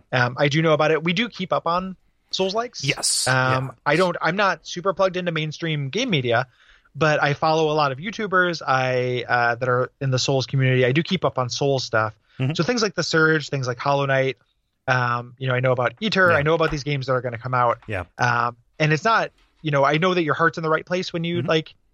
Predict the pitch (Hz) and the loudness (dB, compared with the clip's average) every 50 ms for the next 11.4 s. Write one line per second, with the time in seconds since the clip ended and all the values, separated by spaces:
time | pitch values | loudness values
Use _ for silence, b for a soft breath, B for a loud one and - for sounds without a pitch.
0 | _ _ _ 160 180 180 180 180 - 196 185 - 175 185 190 180 - 220 226 247 | _ _ _ -2 2 2 2 2 2 0 -2 -2 -4 -4 -4 -4 -2 -4 -4 -4
1 | 247 - b b b b b b b b - 143 139 135 135 135 135 127 156 147 | -6 -10 b b b b b b b b 0 2 2 2 2 0 -2 -4 -4 -4
2 | 175 - - 170 160 147 151 180 240 226 175 147 139 139 135 123 139 139 135 135 | -4 -2 -2 0 0 0 0 0 2 2 2 2 2 0 0 0 0 2 2 2
3 | 135 131 131 139 139 131 123 120 113 110 113 113 113 - _ 110 107 90 80 - | 2 0 0 0 2 2 2 0 -2 -2 -2 -4 -6 -6 _ -6 -4 -4 -6 -10
4 | _ _ _ - 127 123 120 120 123 120 120 120 117 120 120 123 120 117 165 151 | _ _ _ -2 -2 0 0 0 0 2 2 2 0 0 2 2 2 4 4 2
5 | 147 151 - - 254 240 220 196 175 156 - 165 147 139 131 - - 240 254 233 | 2 0 0 2 2 2 2 2 0 -2 -2 -2 -4 -4 -4 -6 -2 2 2 4
6 | 185 156 139 - 147 131 131 135 127 - 139 131 131 131 143 143 - - - 160 | 4 2 0 -2 -8 -6 -6 -8 -4 -2 -2 -2 -2 -2 -4 -6 -4 -2 -2 -2
7 | 147 - - 147 - 147 139 131 117 113 123 131 135 135 127 120 113 131 123 123 | -2 -2 -6 -4 0 0 0 0 -2 -6 -6 -2 -2 -2 -2 -2 -4 -4 -2 0
8 | 123 120 117 - - 123 117 - 117 113 117 110 - 110 - - - - 156 160 | -2 -2 -2 -4 -6 -6 -6 -6 -4 -6 -6 -6 -6 -8 -6 -8 -8 -8 -12 -8
9 | 131 - 104 85 78 - b b b b b 131 135 127 123 127 120 131 123 127 | -4 -2 -2 -2 -4 -12 b b b b b 0 0 2 0 0 0 0 0 2
10 | 127 113 - 127 - - 202 - - 151 143 - - 127 120 113 104 - 110 101 | 0 0 -2 -4 -2 -2 -2 0 0 0 0 -2 -4 -2 -2 -4 -2 -4 -4 -4
11 | - 113 101 107 104 98 - | -4 -4 -4 -4 -4 -4 -4